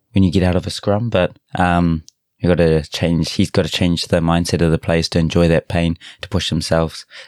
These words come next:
uh, past where they think they can go. So, um, yeah, like you know, first time Eddie Jones is back in the job of Japan since, uh, twenty fifteen. Um, had a, I guess, relatively successful,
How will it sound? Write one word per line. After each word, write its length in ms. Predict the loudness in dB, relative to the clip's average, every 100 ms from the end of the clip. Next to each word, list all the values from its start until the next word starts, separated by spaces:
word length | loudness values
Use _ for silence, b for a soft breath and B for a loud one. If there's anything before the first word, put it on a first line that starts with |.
| -4
uh, 140 | -2
past 360 | 0 -2 -2 0
where 140 | 2
they 160 | 2 0
think 200 | -2 -2
they 120 | 0
can 100 | 0
go. 220 | 2 0
So, 380 | 0 0 2 -2 B B -4
um, 480 | 0 2 2 0 -4 _ _ -2
yeah, 300 | 0 0 -2 -6 -4
like 160 | 0
you 160 | 2 2
know, 280 | 4 2 -2 _ _
first 320 | -2 -2 0
time 340 | 0 0 2 0
Eddie 160 | 0 0
Jones 360 | 2 2 2 0
is 140 | -2
back 240 | -2 0
in 60 | 0
the 80 | 0
job 360 | 2 2 0 -6 B -2
of 180 | -2 0
Japan 460 | -2 0 0 2 0
since, 360 | 0 0 2
uh, 120 | 0
twenty 260 | 0 0 0
fifteen. 540 | 0 -2 0 2 0 -2 _ _ -2
Um, 380 | 0 2 0 -4 _ _
had 160 | 0 2
a, 320 | 2 0 -4 -2
I 80 | 0
guess, 200 | 0 0
relatively 640 | 0 0 0 -2 -2 -6 _ _
successful, 800 | -8 -6 -2 -2 0 0 2 -2